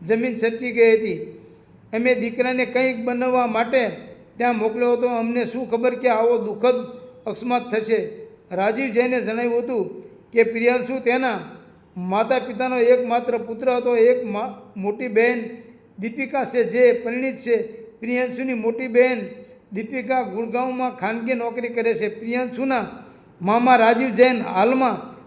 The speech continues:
સમગ્ર પરિવારની સંભાળ લઈ રહ્યા છે. સૌ-, સૌજન્ય દિવ્યા ભાસ્કર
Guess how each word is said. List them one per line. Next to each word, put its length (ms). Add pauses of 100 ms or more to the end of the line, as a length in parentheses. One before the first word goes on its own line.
(120)
સમગ્ર 420
પરિવારની 480
સંભાળ 560
લઈ 180
રહ્યા 240
છે. 460 (1600)
સૌ-, 560
સૌજન્ય 480
દિવ્યા 420
ભાસ્કર 420